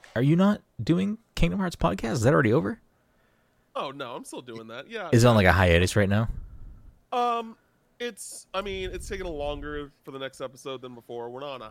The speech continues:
Speaker 2: hiatus or anything like that. It's just, again, we're releasing episodes when we can because, you know, we're all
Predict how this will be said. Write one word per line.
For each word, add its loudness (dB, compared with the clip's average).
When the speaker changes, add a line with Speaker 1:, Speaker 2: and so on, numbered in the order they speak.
Speaker 2:
hiatus -16
or -20
anything -20
like -20
that. -18
It's -20
just, -20
again, -10
we're -12
releasing -10
episodes -20
when -18
we -18
can -16
because, -18
you -16
know, -12
we're -10
all -8